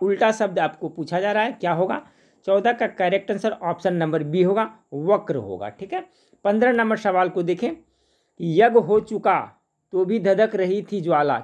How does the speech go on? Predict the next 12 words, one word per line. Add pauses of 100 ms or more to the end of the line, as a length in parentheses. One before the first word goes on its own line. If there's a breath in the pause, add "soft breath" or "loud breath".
किनकी
उक्ति
है, (160)
ठीक
है,
यह
किनकी
उक्ति
है,
किसने (500)
कहा
ये?